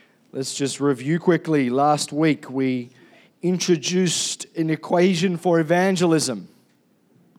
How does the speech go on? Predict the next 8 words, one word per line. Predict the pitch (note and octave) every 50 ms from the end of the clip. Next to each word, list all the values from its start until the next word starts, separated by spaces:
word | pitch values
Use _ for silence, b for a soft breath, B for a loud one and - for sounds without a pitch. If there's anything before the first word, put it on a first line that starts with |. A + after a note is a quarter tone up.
| _ _
Thank | _ _ _ -
you. | - _ _ _ _ _ _ _ _ E3 _ _ _ _ _ _ _ b b b b b b b b b b b b b b _
Who | F3+ G3+
can | F#3+ - G#3+ G3
remember | F#3+ G3 G3+ G3 G#3 A3 G3+ G#3
what | G3 G3 G3+ G3+
it | G3+ G#3 G#3
is? | A3 A3 G3+ D3+ C3 - - - - -